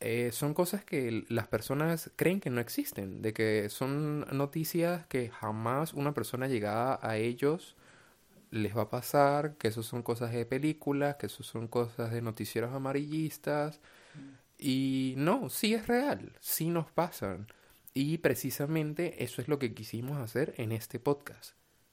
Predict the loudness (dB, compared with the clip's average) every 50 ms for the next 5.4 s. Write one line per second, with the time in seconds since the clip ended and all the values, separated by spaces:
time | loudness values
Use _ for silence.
0 | _ _ -6 -2 0 0 2 0 0 0 0 0 2 2 2 0 -2 0 0 0
1 | 0 0 -2 -2 0 0 2 4 4 2 2 0 -2 -2 -2 -2 -4 -8 -6 -6
2 | -6 -4 -4 -6 -6 -6 -6 -4 -4 -2 -2 -4 -4 -6 -8 -10 -8 -6 -6 -6
3 | -6 -8 -8 -8 -8 -8 -6 -6 -8 -8 -8 -10 -4 -4 -2 -2 -2 -6 -10 -12
4 | -18 _ _ _ _ _ _ _ _ _ _ _ _ -12 -10 -10 -8 -6 -6 -4
5 | -4 -4 -6 -6 -8 -10 -14